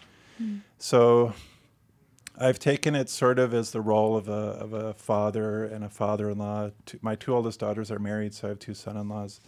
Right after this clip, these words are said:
Speaker 2: To be the person that tries to show how do you get set free from, uh, you know, addiction to your phone, uh, video games,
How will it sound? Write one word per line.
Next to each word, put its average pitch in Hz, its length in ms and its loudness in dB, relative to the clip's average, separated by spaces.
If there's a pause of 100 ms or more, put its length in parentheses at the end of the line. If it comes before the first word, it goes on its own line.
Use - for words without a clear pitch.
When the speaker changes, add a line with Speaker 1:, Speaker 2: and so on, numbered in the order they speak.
(580)
Speaker 2:
To - 100 -8
be 143 160 2
the 143 120 0
person 127 520 0
that 110 220 -4
tries 113 420 2
to - 140 -6
show 107 760 2
how 113 340 4
do 113 120 -6
you 113 220 -2
get 101 280 -8
set - 280 -8
free 98 400 -12 (160)
from, 104 500 -2 (640)
uh, 107 460 -8
you 110 140 -6
know, 104 320 -6 (100)
addiction 110 440 -4
to - 120 -10
your 113 140 -4
phone, 101 500 -4 (420)
uh, 101 340 -12 (120)
video 110 340 -2
games, 104 680 -8